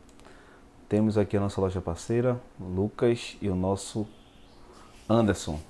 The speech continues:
nossos patrocinadores do canal. Que Deus continue abençoando eles também,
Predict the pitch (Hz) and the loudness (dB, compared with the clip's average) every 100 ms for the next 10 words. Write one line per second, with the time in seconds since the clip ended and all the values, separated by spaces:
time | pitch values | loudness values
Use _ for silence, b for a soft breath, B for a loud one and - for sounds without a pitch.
0 | - 98 90 87 98 - 95 95 92 98 | -12 -2 -2 -2 -8 0 2 2 0 0
1 | 87 90 87 85 - 82 90 101 107 - | 2 2 2 -2 -2 0 2 2 0 -12
2 | - 92 90 104 95 95 92 87 87 - | -4 -2 -2 -4 -2 0 2 0 -2 -2
3 | 90 85 85 87 85 85 80 90 101 | -2 0 0 0 -2 -4 -2 0 -2